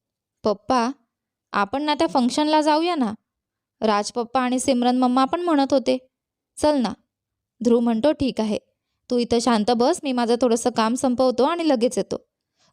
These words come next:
ऋषा मान डोलावते आणि सोफ्यावर शांत बसते. ध्रुव खिडकीजवळ जातो आणि तिथं उभा राहतो, विचारांच्या गर्तेत. आज दिव्याचं डोहाळं जेवण आहे. माझ्या लहान बहिणीच्या,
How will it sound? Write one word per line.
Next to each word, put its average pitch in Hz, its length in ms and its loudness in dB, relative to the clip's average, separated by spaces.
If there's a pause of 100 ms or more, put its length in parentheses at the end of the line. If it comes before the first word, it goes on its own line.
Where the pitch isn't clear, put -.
ऋषा 294 220 2
मान 302 260 0
डोलावते 302 380 2
आणि 262 200 -2
सोफ्यावर 269 460 0
शांत 302 300 -2
बसते. - 380 -6 (680)
ध्रुव 247 240 4
खिडकीजवळ 247 500 0
जातो 220 300 0
आणि 277 240 2
तिथं 294 200 2
उभा 247 240 2
राहतो, 233 280 -4 (680)
विचारांच्या 320 520 0
गर्तेत. 240 380 0 (720)
आज 262 360 -2
दिव्याचं 254 400 2
डोहाळं 220 260 2
जेवण 220 280 0
आहे. 202 180 -4 (540)
माझ्या 220 220 2
लहान 233 320 0
बहिणीच्या, 226 480 0